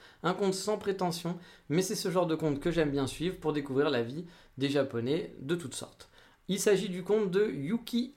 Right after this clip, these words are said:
Shudo. Comme d'hab, les liens et les photos sur le Patreon, vous connaissez la chanson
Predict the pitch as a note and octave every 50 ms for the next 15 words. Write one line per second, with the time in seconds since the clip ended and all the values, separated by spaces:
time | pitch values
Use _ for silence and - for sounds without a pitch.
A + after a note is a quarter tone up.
0 | - - - - - A#3 E3+ D3 C#3+ C#3+ - - - _ _ _ - - - _
1 | _ _ _ - B2+ A#2+ A2+ A#2+ C3+ D#3 D#3+ C#3 C3 B2+ B2+ B2+ B2+ C#3 D3 D#3+
2 | E3+ E3 - D3 C#3 D3 C#3+ - C#3+ C3+ - C3+ B2 B2 B2 - - - - -
3 | - - G3+ E3+ D#3 D#3+ C#3 C3 - - A#2 A#2 C3 D3 D#3 E3 D3+ B2+ C3+ D3+
4 | C#3+ E3+ D3 C3 A#2 C3+ - A2 G#2 G2+ G2 - D3 D3+ E3 E3+ F3 E3